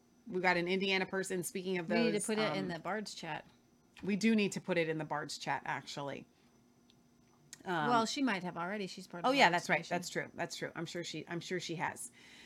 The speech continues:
Speaker 1: So there you go. I've dropped that in the chat, and I'm gonna put it in the description on today's video. And I told her, I said, "I'm gonna do it on tonight's show and get it out there for the world." Um,
Speaker 2: So
Speaker 1: and just
Speaker 2: cool.
Speaker 1: see,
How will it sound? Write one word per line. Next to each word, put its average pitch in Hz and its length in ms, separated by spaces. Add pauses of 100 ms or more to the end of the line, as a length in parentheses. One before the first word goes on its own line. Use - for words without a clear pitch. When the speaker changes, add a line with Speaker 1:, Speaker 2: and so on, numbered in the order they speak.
(100)
Speaker 1:
So - 120
there 247 140
you 269 120
go. 175 220
I've 240 220
dropped 240 300
that 262 180
in 269 80
the 269 80
chat, 196 480
and 175 120
I'm 170 120
gonna 151 160
put 175 200
it 214 120
in 247 120
the 254 60
description 240 540
on 220 120
today's 226 380
video. 185 560
And 170 180
I 160 120
told 202 260
her, 202 80
I 185 80
said, 160 160
"I'm 156 120
gonna 160 160
do 190 180
it 247 80
on 247 140
tonight's 226 340
show 175 380 (380)
and 160 200
get 233 160
it 240 100
out 185 240
there 175 180 (200)
for 277 140
the 294 100
world." 170 600 (580)
Um, 143 580
Speaker 2:
So - 140
Speaker 1:
and 185 80
just 190 180
Speaker 2:
cool. - 0
Speaker 1:
see, 311 260